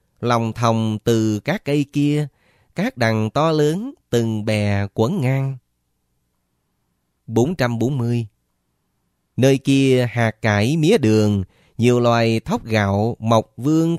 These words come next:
cao dày. Đậu mè, dược thảo quý thay, sẵn sàng cung cấp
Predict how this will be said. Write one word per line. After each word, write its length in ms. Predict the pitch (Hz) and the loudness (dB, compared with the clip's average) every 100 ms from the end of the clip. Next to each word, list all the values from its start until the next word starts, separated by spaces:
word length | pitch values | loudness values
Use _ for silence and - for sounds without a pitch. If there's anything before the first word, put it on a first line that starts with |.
| - | -4
cao 320 | 165 170 165 117 | -4 0 0 0
dày. 340 | 104 104 95 90 _ _ _ _ _ _ _ | 0 0 -2 -8 _ _ _ _ _ _ _
Đậu 440 | 123 110 107 123 143 | -2 2 4 2 0
mè, 420 | 117 107 107 101 - _ - | 0 0 0 -2 -6 _ 0
dược 320 | 117 113 - | 2 2 -2
thảo 380 | 104 101 120 151 | 0 2 2 0
quý 240 | 135 175 - | 0 -2 -2
thay, 340 | 131 139 143 - _ _ _ | -2 -2 -2 -6 _ _ _
sẵn 260 | - 117 160 | -6 -4 -2
sàng 360 | - 117 113 110 | -2 0 0 0
cung 240 | 160 170 | 0 0
cấp 240 | 165 220 | -2 -4